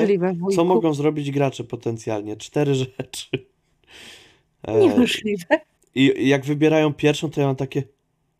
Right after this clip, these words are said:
Speaker 2: „Czyli mogę zakładać, że wybierzecie logiczne rozwiązanie na kolejnej sesji?”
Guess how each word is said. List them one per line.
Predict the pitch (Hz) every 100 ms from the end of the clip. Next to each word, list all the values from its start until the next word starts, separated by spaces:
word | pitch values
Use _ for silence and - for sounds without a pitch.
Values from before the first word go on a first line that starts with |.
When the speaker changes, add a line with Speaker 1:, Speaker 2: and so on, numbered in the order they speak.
| _ - - - _ _ _ _ _ _ _ _ _ _ _ _ _ _ _ _ _ _ _ _ _
Speaker 2:
„Czyli | - 113 113
mogę | 120 127 131
zakładać, | 135 127 - 135 127 120
że | 120
wybierzecie | 117 120 120 117 127
logiczne | 117 113 120 131 - 139
rozwiązanie | 151 147 139 123 139 131
na | 123
kolejnej | 113 104 104 110 117 107
sesji?” | - 82 - -